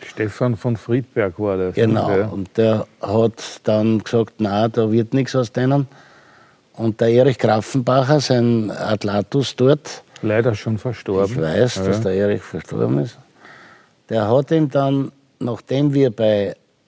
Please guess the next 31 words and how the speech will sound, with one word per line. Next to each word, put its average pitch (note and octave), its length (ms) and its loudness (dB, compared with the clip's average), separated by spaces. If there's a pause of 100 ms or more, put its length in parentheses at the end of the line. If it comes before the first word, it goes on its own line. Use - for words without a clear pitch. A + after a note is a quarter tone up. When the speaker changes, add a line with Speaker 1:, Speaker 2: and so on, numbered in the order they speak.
Speaker 2:
äh, - 60 -10 (720)
der - 200 -16 (420)
Amadeo, A2+ 800 2 (840)
äh, G#2 240 -4 (100)
Fürstenfeld A#2+ 800 0
gehabt A2 280 -2
haben G#2+ 100 0
und G#2+ 140 -2
irgendwann G#2+ 340 -2
bleiben G2+ 160 -4
wir G#2 80 -2
dann G#2 220 -4
dort A#2+ 260 -2
und A#2+ 60 -4
so A2+ 160 -2
weiter, A2+ 340 -4
täglich C#3+ 480 0
beim B2 180 0
Vorbeigehen B2+ 800 0 (380)
die A#2+ 80 -4
Charts A2+ 440 -2
auf B2+ 140 -4
den A#2 240 -4
Tisch B2 340 -2
gelegt, C3+ 360 -2 (500)
so C3+ 260 2
aufgeschlagen, B2 600 2
dass A2+ 180 0
der, A2+ 280 2 (320)
äh, G#2 160 -4
F-, - 200 -6